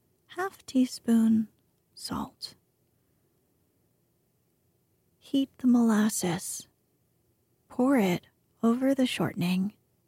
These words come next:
and add the milk. Sift the dry ingredients together and add to the mixture. Cool, roll about quarter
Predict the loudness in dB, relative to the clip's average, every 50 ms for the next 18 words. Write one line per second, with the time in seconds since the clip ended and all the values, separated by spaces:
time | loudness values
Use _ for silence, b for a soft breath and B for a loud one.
0 | _ _ _ _ _ _ _ _ _ _ _ _ _ 0 2 2 2 2 0 2
1 | 2 2 2 2 0 0 2 2 4 4 4 2 2 0 -2 -6 -20 -20 _ _
2 | _ _ _ _ _ _ _ _ _ _ _ _ _ _ _ _ _ _ _ _
3 | _ _ _ _ _ _ _ _ _ _ _ _ _ -12 -6 -2 0 0 0 -2
4 | -4 -10 _ _ -4 -4 -2 -2 0 0 2 4 4 4 4 4 4 4 4 2
5 | 2 0 0 0 2 2 2 2 2 0 -2 -4 -8 -6 -4 -4 -2 0 0 0
6 | 0 0 0 0 0 -2 -2 -6 _ _ _ _ _ _ _ _ _ _ _ _
7 | _ _ _ _ _ _ 2 2 2 2 2 0 0 2 2 4 2 2 2 0
8 | -2 -4 -8 -14 _ _ _ _ _ _ -8 -6 -4 -2 2 4 4 4 4 2
9 | -2 -8 -4 -2 0 2 2 0 -2 -6 _ _ _ _ _ _ _ _ _ _
10 | _ _ _ _ _ _ _ _ _ _ _ _ _ _ _ _ _ _ _ _
11 | _ _ _ -18 -6 0 2 2 4 4 4 4 4 4 4 4 2 0 -2 -4
12 | _ _ _ _ _ _ _ _ _ _ _ _ _ 0 2 4 4 6 4 4
13 | 4 2 2 0 0 0 2 2 2 0 -2 -6 -12 -6 -2 0 0 2 2 0
14 | -2